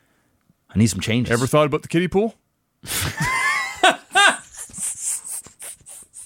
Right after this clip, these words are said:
Speaker 2: I'll start blowing it up.
Speaker 1: Uh, I'm married, bro. I'm fucking, you know,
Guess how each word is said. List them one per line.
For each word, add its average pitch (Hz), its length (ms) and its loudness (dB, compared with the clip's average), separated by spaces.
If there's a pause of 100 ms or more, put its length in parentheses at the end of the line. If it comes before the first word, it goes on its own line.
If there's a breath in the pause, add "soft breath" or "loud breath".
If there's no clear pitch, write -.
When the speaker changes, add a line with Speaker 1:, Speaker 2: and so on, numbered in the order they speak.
(1200 loud breath)
Speaker 2:
I'll 143 180 6
start 170 340 4
blowing 185 320 4
it 208 80 6
up. 220 200 8
Speaker 1:
Uh, 131 360 6
I'm 156 220 4
married, 135 400 2
bro. 117 320 6
I'm 113 180 4
fucking, 131 680 0
you 123 120 0
know, 120 320 2